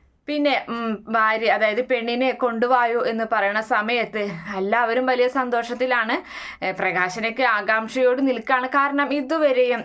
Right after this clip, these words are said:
ഏ, താൻ കല്യാണം കഴിക്കാൻ പോകുന്ന ലക്ഷ്മിയെ കണ്ടിട്ടില്ല, ആദ്യമായിട്ടാണ് കാണാൻ പോകുന്നത്. അതുകൊണ്ട് തന്നെ ഭയങ്കര സന്തോഷത്തിൽ തന്നെയാണ് പ്രകാശൻ, ഭയങ്കര, ആ, ആ, ആഗ്രഹത്തോടു കൂടി ഇരിക്കുകയാണ്. അപ്പോഴായിരിക്കും ഒരു പെണ്ണിനെയും കൊണ്ട് നമ്മുടെ കാർത്തികയും കൂട്ടരും അവിടേക്ക് വരുന്നത്. അങ്ങനെ കാർത്തിക വന്നിട്ട്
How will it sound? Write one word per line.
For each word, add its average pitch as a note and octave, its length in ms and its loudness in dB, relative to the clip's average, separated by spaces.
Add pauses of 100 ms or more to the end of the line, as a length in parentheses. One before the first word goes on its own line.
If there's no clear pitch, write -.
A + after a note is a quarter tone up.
ഏ, G#3 140 -6
താൻ G3+ 280 -4
കല്യാണം A#3 400 0
കഴിക്കാൻ B3 340 -2
പോകുന്ന B3 200 -2
ലക്ഷ്മിയെ B3+ 420 -2
കണ്ടിട്ടില്ല, B3 460 -2
ആദ്യമായിട്ടാണ് B3 840 0
കാണാൻ A3+ 360 0
പോകുന്നത്. A3+ 480 -2 (460)
അതുകൊണ്ട് C#4+ 480 2
തന്നെ B3+ 240 0
ഭയങ്കര A3+ 460 0
സന്തോഷത്തിൽ C4 920 0
തന്നെയാണ് A#3+ 420 0
പ്രകാശൻ, G#3 540 -2
ഭയങ്കര, G#3 300 0
ആ, A#3 280 0 (220)
ആ, G3 360 4
ആഗ്രഹത്തോടു A3 560 -2
കൂടി A#3+ 220 -2
ഇരിക്കുകയാണ്. G#3+ 400 -2
അപ്പോഴായിരിക്കും A3+ 960 -2
ഒരു A3+ 320 0 (540)
പെണ്ണിനെയും D4 500 2
കൊണ്ട് C4 180 2
നമ്മുടെ A#3+ 320 0
കാർത്തികയും A#3 640 0
കൂട്ടരും A3 420 -2
അവിടേക്ക് G3+ 400 0
വരുന്നത്. G#3 420 0
അങ്ങനെ F#3+ 340 -2
കാർത്തിക G#3 580 0
വന്നിട്ട് G3+ 800 -2